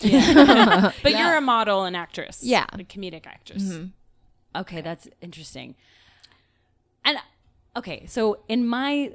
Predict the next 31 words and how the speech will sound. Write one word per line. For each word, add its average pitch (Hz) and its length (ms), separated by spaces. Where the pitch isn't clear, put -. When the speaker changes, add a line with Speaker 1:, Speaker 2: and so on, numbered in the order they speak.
Speaker 3:
I 180 60
have, 190 320
like, 143 420
eight 180 240
hundred 170 640
followers. 180 640
I 180 40
think 247 120
I 233 80
have, 208 100
like, 165 160
seven 135 260
fifty 131 220
or 131 40
something 135 220
like 233 80
that. 262 60
Speaker 2:
Ooh, 226 40
Speaker 3:
But, 214 120
Speaker 2:
nice. 185 380
Speaker 3:
but, 370 120
like, 392 140
I 349 160
feel 440 160
like 440 120
I 214 160
kind 262 260
of 190 200
get 185 340
obsessed - 640
with 156 400